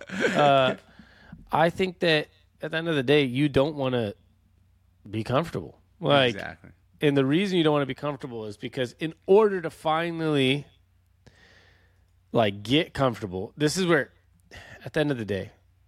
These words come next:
Speaker 2: I think comfort is not what actually sucks. What sucks is those that wanna find comfort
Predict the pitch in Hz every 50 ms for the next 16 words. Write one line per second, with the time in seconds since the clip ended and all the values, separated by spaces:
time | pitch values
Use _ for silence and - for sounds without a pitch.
0 | _ _ _ _ _ _ _ _ - 110 113 110 - 135 127 117 110 - - _
1 | _ - _ - _ _ _ _ _ - - - 160 170 - - 170 156 139 131
2 | 123 113 131 123 120 120 107 107 104 104 104 101 - - - 101 92 - - -
3 | 117 92 76 - - - - 123 110 - - - 165 160 - - - 147 127 120
4 | 113 - - _ - _ _ _ _ - 131 143 139 143 139 120 127 127 120 123
5 | 131 123 117 110 - - 160 151 156 160 160 151 - - 151 147 139 120 - 127
6 | 101 90 - - - -